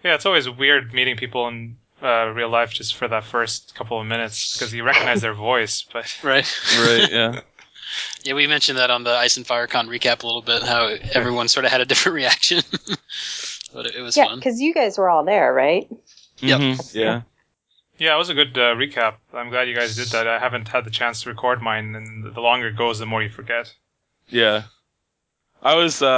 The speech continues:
Speaker 3: I listened to that whole anime thing, hoping
Speaker 1: Right.
Speaker 3: that you guys were gonna talk about it a little bit, but
Speaker 1: <laughs>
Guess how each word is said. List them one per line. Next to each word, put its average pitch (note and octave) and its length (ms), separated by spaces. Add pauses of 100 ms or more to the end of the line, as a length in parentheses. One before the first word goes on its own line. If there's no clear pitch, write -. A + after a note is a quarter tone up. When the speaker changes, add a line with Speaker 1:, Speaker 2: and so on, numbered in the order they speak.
Speaker 3:
I C3 100
listened D3+ 320
to C3+ 80
that B2+ 120
whole C#3+ 300
anime C#3 480
thing, B2 440 (400)
hoping C#3+ 240
Speaker 1:
Right. C3 60
Speaker 3:
that C3+ 120
you C3 80
guys C3+ 260
were C#3+ 80
gonna C3+ 200
talk C3+ 260
about C3+ 200
it B2+ 100
a C3 40
little C#3+ 240
bit, B2 300
but C3 140 (600)
Speaker 1:
<laughs> - 480